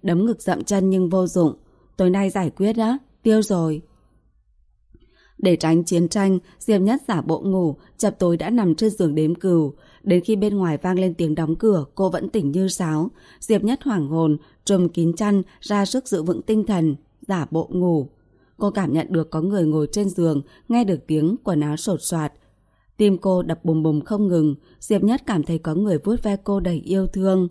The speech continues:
Có người ôm cô vào lòng. Không được, phải tiếp tục giả vờ ngủ. "Đừng làm bộ nữa, tim đập y như trống ấy." Tống An ký đầu cô. Diệp Nhất đau khổ mở mắt, nhìn anh ra vẻ tội nghiệp. "Em tính mặc đồ mà ngủ sao?"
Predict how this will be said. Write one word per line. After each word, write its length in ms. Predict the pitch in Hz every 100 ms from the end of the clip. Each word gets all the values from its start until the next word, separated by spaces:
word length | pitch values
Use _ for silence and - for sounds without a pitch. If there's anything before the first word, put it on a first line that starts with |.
| _ _ _ _
Có 140 | 175 170
người 300 | 214 185 -
ôm 260 | - 196 190
cô 140 | 196
vào 220 | 185 156
lòng. 340 | 151 156 147 139 _ _ _
Không 240 | - 190
được, 240 | 170 151 - _ -
phải 140 | 190
tiếp 180 | 175 269
tục 160 | 220 - 196
giả 140 | 151
vờ 200 | 165 165
ngủ. 360 | 160 180 156 - _ _ _ _ _
"Đừng 200 | 196 151
làm 160 | 151 139
bộ 160 | 151 156
nữa, 300 | 143 151 180 _ _
tim 140 | 185 170
đập 160 | 160
y 160 | - 170
như 140 | 165
trống 300 | 165 160 156
ấy." 180 | 160 175 - _ _ _ _
Tống 200 | 180 180
An 240 | 190 185 175
ký 200 | 156 147
đầu 240 | 190 156 -
cô. 360 | 185 180 175 - - _ _
Diệp 200 | - 214
Nhất 180 | 196 262
đau 140 | 220 214
khổ 220 | 220 175
mở 240 | 151 147
mắt, 240 | 156 226 - - -
nhìn 160 | 202
anh 220 | 185 226 220
ra 160 | 226
vẻ 220 | 220 185
tội 260 | - 160 -
nghiệp. 320 | 170 156 147 _ _ _ _ _ _ _ _ _ _ _ _ _ _ _ _ _ _ _ _
"Em 200 | - 160
tính 280 | 165 151 175
mặc 160 | 196 175
đồ 160 | 160
mà 100 | 151
ngủ 240 | 156 151 135
sao?" 360 | 156 156 151